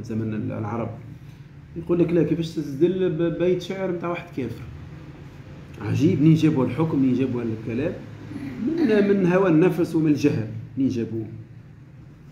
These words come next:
والعلماء متفقون أنه يستشهد بالأشعار ولا متاع الجاهلية، بل هي الاستشهاد باللغة العربية يكون من هذه الأشعار. معنى بعد كلام الله وكلام رسول الله صلى الله عليه وسلم،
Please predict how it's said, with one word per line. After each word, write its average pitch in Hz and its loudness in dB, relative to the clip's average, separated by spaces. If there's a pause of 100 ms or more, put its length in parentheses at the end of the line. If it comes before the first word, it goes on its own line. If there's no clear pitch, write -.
(1120)
والعلماء 143 4
متفقون 165 0
أنه 180 -2 (360)
يستشهد 135 0
بالأشعار 139 -2
ولا 190 2
متاع 185 -2
الجاهلية، 170 2 (200)
بل 120 -2
هي 180 0
الاستشهاد 151 -2
باللغة 151 2
العربية 147 2
يكون 190 2
من 175 2
هذه 180 2
الأشعار. 101 -4 (3250)
معنى 117 0
بعد 143 6
كلام 143 4
الله 143 2
وكلام 131 0
رسول 131 -2
الله 131 0
صلى 127 -6
الله 113 -8
عليه 117 -8
وسلم، 175 0